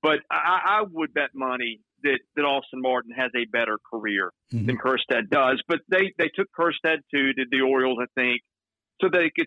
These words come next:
Speaker 1: save money and, and, and sign later down the draft. And I hated that for Austin 'cause I think, um, you know,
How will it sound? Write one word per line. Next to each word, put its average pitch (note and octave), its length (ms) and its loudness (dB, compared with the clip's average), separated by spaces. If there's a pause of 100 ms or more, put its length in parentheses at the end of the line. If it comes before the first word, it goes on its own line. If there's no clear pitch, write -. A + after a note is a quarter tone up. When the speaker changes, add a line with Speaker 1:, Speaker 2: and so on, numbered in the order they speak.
(120)
Speaker 1:
save D#3+ 240 2
money C#3 320 2
and, C3+ 120 0
and, C#3 220 -2
and C#3 220 0
sign C#3+ 280 2
later C3 240 4
down B2 220 2
the A#2 80 0
draft. A2+ 560 2
And C3 220 -2
I D#3 240 2
hated F3 240 4
that C#3+ 160 2
for B2+ 120 -2
Austin A#2+ 480 -2
'cause A#2+ 120 -12 (140)
I D3 40 2
think, D3 160 0 (680)
um, B2 460 0 (720)
you C3+ 80 0
know, C#3 60 2